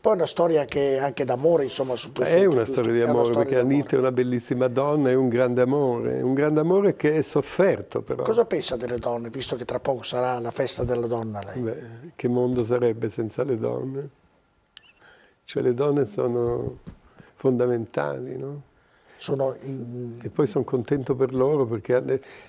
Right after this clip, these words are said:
Speaker 2: adesso in questa nostra <clears throat> epoca hanno ottenuto molte cose,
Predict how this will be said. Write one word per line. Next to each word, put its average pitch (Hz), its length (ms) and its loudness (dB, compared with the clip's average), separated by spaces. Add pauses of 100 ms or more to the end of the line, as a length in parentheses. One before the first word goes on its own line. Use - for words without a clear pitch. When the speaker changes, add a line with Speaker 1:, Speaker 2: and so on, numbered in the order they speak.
Speaker 2:
adesso 135 360 2
in 120 80 -2
questa 123 280 0
nostra 123 540 0 (300)
<clears throat> 170 340 4
epoca 135 760 0
hanno 135 220 0
ottenuto 127 640 -2
molte 123 340 -2
cose, 131 500 2